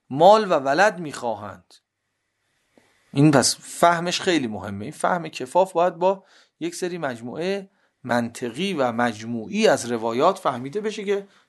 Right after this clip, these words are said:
بنده سعی کردم اون مقداری که فهمیدم و عرض بکنم. انشالله که خداوند ما رو معصوم بداره در این مسائل، حفظ بکنه، در عصمت قرارمون بده، خطا نکنیم.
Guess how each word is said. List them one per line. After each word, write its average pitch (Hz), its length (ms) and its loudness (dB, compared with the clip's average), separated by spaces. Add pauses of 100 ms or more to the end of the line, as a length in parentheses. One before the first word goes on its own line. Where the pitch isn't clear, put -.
بنده 160 240 2
سعی 156 220 2
کردم 147 220 0
اون 143 100 -4
مقداری 127 320 0
که 135 100 -10
فهمیدم 117 500 -4
و 139 60 4
عرض 131 220 2
بکنم. 165 300 0
انشالله 127 400 -6
که 135 80 -16
خداوند 120 380 -2
ما 135 80 -4
رو 135 100 -4
معصوم 117 420 -8
بداره 147 300 -2
در 135 120 0
این 143 120 -6
مسائل، 139 380 0 (380)
حفظ 147 360 0
بکنه، 139 520 -4
در 110 160 -6
عصمت 135 380 0
قرارمون 135 500 -2
بده، 123 160 -6
خطا 127 340 -4
نکنیم. 160 440 -2